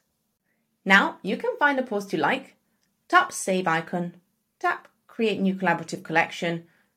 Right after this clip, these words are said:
name the collection and toggle on. One idea to make the most of this feature is to curate guides related to your industry or expertise, or even some of your clients for social proof. Or you can create a bespoke meme collection,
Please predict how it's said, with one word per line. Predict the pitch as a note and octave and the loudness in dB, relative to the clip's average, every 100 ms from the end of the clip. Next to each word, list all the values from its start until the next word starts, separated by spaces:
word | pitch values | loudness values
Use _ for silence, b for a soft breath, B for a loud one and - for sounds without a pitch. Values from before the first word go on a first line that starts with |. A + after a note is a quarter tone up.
| _ | _
name | F3 F#3 C#4 | -2 2 2
the | D4+ | 2
collection | D4 A#3+ G3 - A3+ | 2 0 0 -4 -4
and | A3+ G3 | -4 -6
toggle | C#3+ C#3+ C#3+ - | -6 -6 -6 -2
on. | D3 C3+ C#3+ _ _ _ _ _ _ | -2 -2 -8 _ _ _ _ _ _
One | - F#3 | -4 0
idea | A3 A#3 B3+ | 2 2 0
to | G3+ | 0
make | F#3+ | -2
the | D3+ | -2
most | D3+ D#3+ E3 | -4 -4 -6
of | C3 | -10
this | - | -8
feature | A#3+ A#3 B3 | -4 -2 -2
is | A#3 A#3 A3 | -2 -2 -6
to | - D#4 | -6 -6
curate | D4+ B3+ A#3+ | 0 0 2
guides | A3 F3+ F3+ F3 | 4 4 4 -2
related | E3+ E3 F#3+ A#3+ | -2 0 -2 -4
to | A#3+ | -6
your | B3+ C4 | -6 -6
industry | G#3+ G3+ G3 - G#3 G3 | -4 -4 -4 -6 -6 -6
or | D4 F4+ C3+ | -2 0 -2
expertise, | A#2 - F#3 D3+ C#3+ - b b b b b b | -4 -8 -6 -4 -4 -6 b b b b b b
or | E4 F#4 | 0 2
even | A3 G3+ G#3+ | -2 -2 -2
some | G3 A3 | -2 -4
of | B3+ | -4
your | B3+ B3+ | -4 -4
clients | B3+ C#4+ F#3 D#3+ - | -2 0 -2 -4 -6
for | - G3+ A#3 | -2 0 0
social | - C#3 - | -6 -8 -6
proof. | - - - _ _ _ _ _ _ _ - | -4 -4 -6 _ _ _ _ _ _ _ 2
Or | C4+ D#4+ - _ _ | 4 2 -4 _ _
you | G3+ C#4+ | -6 -2
can | C#4 C4 | 0 0
create | B3+ A#3 | 2 2
a | F#3+ | 2
bespoke | F#3+ F#3+ E3+ D#3+ | -2 0 0 0
meme | E3 D#3 | -6 -2
collection, | E3+ - - C#3+ C#3 | 0 0 -2 -8 -10